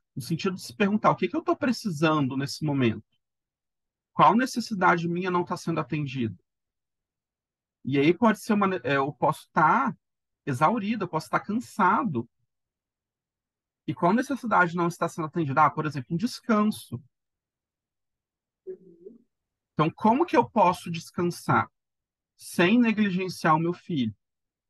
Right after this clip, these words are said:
Speaker 1: Talvez eu peça alguém pra cuidar do meu, pra ficar com minha criança por um instante pra que eu possa descansar. E fazer isso sem culpa, porque o que você falou lá, lá no início, né, você falou da questão do, da culpa, né?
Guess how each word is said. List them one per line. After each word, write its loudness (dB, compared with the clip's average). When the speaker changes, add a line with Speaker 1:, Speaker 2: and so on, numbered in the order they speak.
Speaker 1:
Talvez -2
eu 2
peça 0
alguém 0
pra -4
cuidar -2
do -6
meu, -12
pra -2
ficar 0
com -4
minha 2
criança -2
por -4
um -2
instante 0
pra 0
que -4
eu -8
possa -2
descansar. -4
E 2
fazer 2
isso -6
sem -2
culpa, -6
porque 0
o 0
que -10
você -2
falou 0
lá, 4
lá 4
no -4
início, -6
né, -2
você -12
falou 0
da 0
questão -2
do, -4
da 2
culpa, -4
né? -2